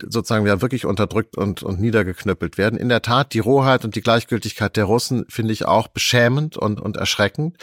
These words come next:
soweit wir davon mitbekommen. Aber ehrlich gesagt, in Amerika ist die Hälfte der Leute eben genauso roh und, und, und, und gleichgültig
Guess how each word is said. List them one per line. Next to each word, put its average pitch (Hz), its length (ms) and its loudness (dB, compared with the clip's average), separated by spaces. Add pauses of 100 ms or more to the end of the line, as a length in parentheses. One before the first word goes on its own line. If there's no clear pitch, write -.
(140)
soweit 98 360 2
wir 104 120 4
davon 92 280 2
mitbekommen. 127 600 -2 (640)
Aber 85 220 0
ehrlich 92 300 -4
gesagt, 76 320 -8
in 101 100 -4
Amerika 95 480 2
ist - 160 -4
die 90 80 0
Hälfte 98 320 0
der 107 140 4
Leute 107 360 2
eben 123 220 2
genauso 139 400 2
roh 92 380 4
und, 87 420 -2
und, 90 320 -4
und, - 200 -4
und 92 180 -4
gleichgültig 95 720 0